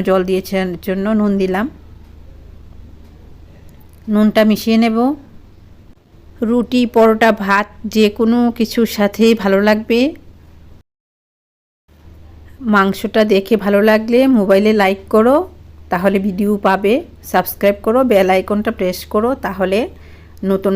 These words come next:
রান্নার নোটিফিকেশন সবার আগে আপনার মোবাইলে পৌঁছে যাবে। এই যে মাংসটা রান্না করে খাবে,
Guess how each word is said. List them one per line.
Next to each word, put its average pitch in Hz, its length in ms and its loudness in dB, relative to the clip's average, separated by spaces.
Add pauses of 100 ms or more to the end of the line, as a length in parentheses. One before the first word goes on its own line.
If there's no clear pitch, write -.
রান্নার 185 380 0 (100)
নোটিফিকেশন 196 580 -4 (100)
সবার 196 300 -2
আগে 226 140 0 (120)
আপনার 190 320 -4
মোবাইলে 190 280 0 (140)
পৌঁছে 185 260 -4 (100)
যাবে। 226 220 2 (1700)
এই 214 140 2
যে 240 60 0 (120)
মাংসটা 208 520 0
রান্না 196 300 -2
করে 226 140 0 (120)
খাবে, 202 280 -2